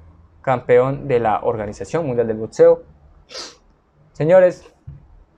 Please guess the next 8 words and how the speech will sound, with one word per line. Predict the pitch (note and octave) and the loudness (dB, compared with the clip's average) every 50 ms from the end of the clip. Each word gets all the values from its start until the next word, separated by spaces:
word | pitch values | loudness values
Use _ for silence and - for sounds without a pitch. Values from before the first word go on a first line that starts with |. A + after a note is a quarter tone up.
| _ _ _ _ _ _ _ _ _ _ | _ _ _ _ _ _ _ _ _ _
muy | G3 E3 F3 D#3 | -2 0 0 2
probablemente | D3 D3+ D3+ D3+ D3 C#3+ D3 D3 C#3+ D3 | 4 4 4 4 2 2 0 -2 -2 -4
estaremos | C3+ C#3 C3 C3+ C#3 C#3 | -2 -2 -2 0 0 0
viendo | C#3 C#3 C#3 | 0 0 0
una | C#3 C#3 | 0 -2
unificación. | C3 B2+ A#2+ - A#2+ - B2+ A#2+ - - E3 E3 D#3+ D#3 - | -2 -4 -6 -8 -8 -6 -6 -6 0 2 2 2 2 -4 -8
Y | C#3+ D3 C#3 C#3+ | -6 0 2 4
ojo, | D3 D3+ C#3+ C3 G2+ | 4 4 2 0 -8